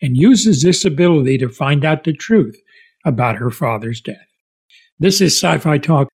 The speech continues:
the podcast on how sci-fi, fantasy, horror, and comics help us explore humanity. And here is my look at Undone, taped at San Diego Comic-Con here on Rewind. Playing that woman,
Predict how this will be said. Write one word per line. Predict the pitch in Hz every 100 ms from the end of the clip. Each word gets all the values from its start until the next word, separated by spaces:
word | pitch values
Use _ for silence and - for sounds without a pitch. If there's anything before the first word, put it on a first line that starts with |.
| _
the | 117
podcast | 104 156 180 - 165 160 - 147
on | 110
how | 131 107
sci-fi, | - - 170 175 160 160 156
fantasy, | - 151 135 151 - 143
horror, | 123 135 135
and | 120
comics | 151 143 123 - - - - _ _
help | - 233 226
us | 196
explore | 170 - - 190 165 123 110
humanity. | 113 123 117 101 101 - _ _ _ _ _
And | 120 120
here | 160 185
is | 190 165 131
my | 147 165
look | 147 160 - 196
at | 170
Undone, | 170 175 175 139 156 98 - _ _ _ -
taped | 160 202 202
at | - 117
San | - 131 127
Diego | 139 135 131 135
Comic-Con | 160 160 147 - 147 139 139 _ _ -
here | 143 151 147
on | 139
Rewind. | 127 123 113 101 87 _ _ _ _ _ _ _ _ _ _ _
Playing | - 233 254
that | 151 127
woman, | 113 123 156